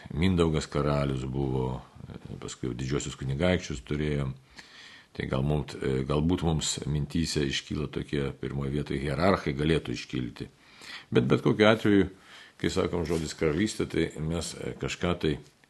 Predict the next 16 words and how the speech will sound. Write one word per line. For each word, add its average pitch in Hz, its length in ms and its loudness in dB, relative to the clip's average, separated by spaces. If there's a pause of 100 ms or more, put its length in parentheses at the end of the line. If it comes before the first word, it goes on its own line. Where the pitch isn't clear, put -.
(280)
na, 62 180 -6
patiriam 76 540 0
viduje, 67 420 -4
kažką - 320 -6
konkretaus. - 680 -4 (1600)
Ir - 80 -4
todėl 76 340 2
tokia - 420 -4
viltis, 73 680 0 (540)
šviesa 71 560 6
tokia, - 340 -4 (640)
na, - 140 -10 (520)
atrodo, 76 460 -2
tur 78 240 0
įgyja, 80 500 2 (180)
e, 58 180 -6